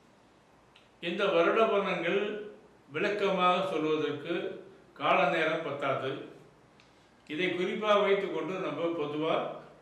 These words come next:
நம்ம சந்தேகங்களை நிவர்த்தி பண்ணி அதுக்கு தகுந்த மாதிரி வழிவகை பண்ணிக்கலாம். இந்த பொதுவா பார்க்கும்போது இந்த குரு பயிற்சி யாருக்கு சார் அதிக பயன் தரும்?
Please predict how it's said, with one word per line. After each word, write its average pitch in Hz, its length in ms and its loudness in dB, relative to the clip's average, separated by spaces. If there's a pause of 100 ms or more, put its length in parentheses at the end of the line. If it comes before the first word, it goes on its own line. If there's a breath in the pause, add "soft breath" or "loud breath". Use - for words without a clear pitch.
(240)
நம்ம 175 300 -2
சந்தேகங்களை 160 680 0
நிவர்த்தி 165 480 -4
பண்ணி 135 300 -8
அதுக்கு 156 300 -4
தகுந்த 139 220 -8
மாதிரி 160 240 -6
வழிவகை 139 380 -6
பண்ணிக்கலாம். 117 640 -10 (920 loud breath)
இந்த 175 120 -6 (180)
பொதுவா 254 480 6
பார்க்கும்போது 185 640 2 (580)
இந்த 165 140 -2
குரு 226 360 2
பயிற்சி 214 560 0 (540)
யாருக்கு 190 540 4
சார் 196 240 4
அதிக 170 420 0
பயன் 139 360 -2
தரும்? 113 280 -8